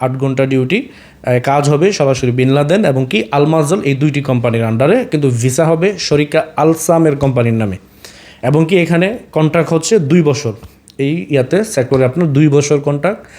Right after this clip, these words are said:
আপনি চাইলে, আহ, দুই বছর কিন্তু মসজিদুল হারামে আপনি চাইলে জব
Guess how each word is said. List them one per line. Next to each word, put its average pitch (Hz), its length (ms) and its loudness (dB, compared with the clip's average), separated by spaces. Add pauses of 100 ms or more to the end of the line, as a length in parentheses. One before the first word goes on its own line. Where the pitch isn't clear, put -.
(180)
আপনি 123 240 -2
চাইলে, 165 400 0 (460)
আহ, 127 160 0
দুই 160 240 2
বছর 160 340 0
কিন্তু 147 320 -4 (100)
মসজিদুল 143 420 -2
হারামে 135 380 0
আপনি 147 240 -2
চাইলে 156 220 2
জব 127 200 0